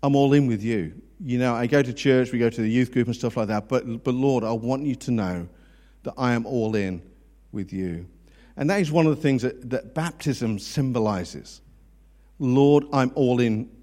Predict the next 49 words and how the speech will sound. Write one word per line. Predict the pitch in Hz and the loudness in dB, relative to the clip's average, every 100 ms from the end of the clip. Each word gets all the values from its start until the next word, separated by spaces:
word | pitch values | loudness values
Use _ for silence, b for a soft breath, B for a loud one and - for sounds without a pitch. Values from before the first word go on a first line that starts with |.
| - | -14
with | 113 107 - | -4 -4 -2
you. | 101 95 92 | -2 -2 -2
I | - 131 | 0 0
want | 123 135 139 | 2 2 2
what | 123 123 | 0 0
you've | 113 123 - | 0 0 0
got | 95 | -6
for | - 92 | -6 -6
me. | 85 76 - _ _ - - _ - | -6 -10 -16 _ _ -20 -20 _ -4
You | 120 | 0
know, | 120 | 2
I | |
might | 131 151 | 4 4
have | 135 | 0
some | - 135 | 0 0
plans | 117 127 127 127 117 | 0 0 2 2 0
and | 107 | -2
they're | 110 107 | -2 -2
good, | 98 120 113 | 0 0 2
and, | 101 98 | -4 -4
and | 110 | -4
often | 117 - 107 | -4 -4 -2
God | 110 113 - | 0 0 0
kind | 107 | -4
of | 95 | -2
blesses | 107 107 113 | -4 -4 -6
the | 104 | -10
plans | - 110 101 98 | -8 -6 -4 -6
that | 95 | -6
are | 104 | -4
in | 104 | -2
there. | 104 101 98 b b | -2 -4 -8 b b
That's | 101 104 | -12 -10
fine. | - 104 95 92 90 b b b b b - | -6 -4 -4 -6 -10 b b b b b -4
But | 131 | -2
it's | 127 | 2
also | 170 165 160 156 | 4 4 6 2
good | 143 123 98 - | 4 0 0 -4
to | - | -12
say | - 139 117 104 - - | -8 -6 -4 -6 -10 -10
at | 117 | -8
some | - - 151 | -4 0 0
point, | 135 117 101 | 0 -2 -2
and | 104 | -2
baptism | 98 131 - 127 117 | 0 -2 -2 0 2
is | 107 92 | 2 0
good | 117 107 | -2 -2
for | 113 | -2
this, | 95 92 82 | -2 -4 -6